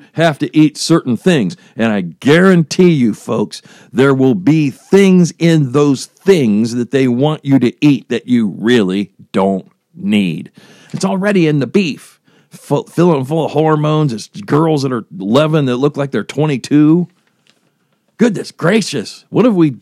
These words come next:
done? Do we have any idea? Is it too late? I think maybe. At least for our generation. But to switch completely to plants,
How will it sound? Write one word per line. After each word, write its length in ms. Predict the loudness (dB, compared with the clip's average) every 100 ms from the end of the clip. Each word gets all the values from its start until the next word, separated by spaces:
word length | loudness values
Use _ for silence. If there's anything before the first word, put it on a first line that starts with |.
| 0
done? 540 | 2 2 2 -2 -8 _ _ _ _ _
Do 160 | 2 4
we 160 | 2
have 260 | 0 -2 -4 0
any 320 | 2 4 4
idea? 540 | 2 0 2 2 2 -2 -2
Is 240 | 4 4
it 180 | 4 -2
too 220 | 2 4
late? 380 | 4 4 2 0
I 220 | -4 -4 -4
think 400 | -2 0 0 0
maybe. 640 | 2 2 2 -2 -8 -14 _ _ _ _ _ _ _ _ _ _ _ _ -12
At 160 | -6
least 260 | -2 -2 -2
for 160 | -4 -2
our 140 | -2
generation. 680 | -2 -4 -4 -4 -6 -8 -10 _ _
But 140 | -6 -4
to 100 | -4
switch 380 | 0 0 0
completely 540 | 0 -4 0 -2 2 0
to 100 | 0
plants, 500 | -4 -2 -2 -4